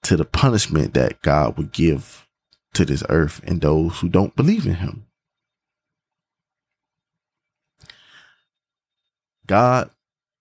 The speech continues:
but this, this is a key point though. God doesn't expect for us to abuse the freedom that he gives us.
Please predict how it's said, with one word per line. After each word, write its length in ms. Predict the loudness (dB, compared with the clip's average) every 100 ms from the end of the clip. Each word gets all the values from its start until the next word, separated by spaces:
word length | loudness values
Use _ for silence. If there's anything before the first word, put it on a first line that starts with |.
| _
but 180 | -2 0
this, 180 | 2 0
this 280 | 0 0 0
is 140 | -6
a 60 | -6
key 240 | -6 -8
point 320 | -6 -6 -6
though. 180 | -8 -10 2
God 320 | 4 4 2
doesn't 360 | -2 -2 -4
expect 480 | -4 -6 -4 -4 -4
for 140 | -8 -10
us 420 | -4 -4 -4 -10 _
to 200 | -10 -8
abuse 720 | -8 -6 -2 -2 -2 -14 -20 -20 _ _
the 100 | -10
freedom 380 | -6 0 2 2
that 120 | 0
he 100 | -6
gives 360 | -6 -4 -6 -4
us. 360 | -8 -8 -12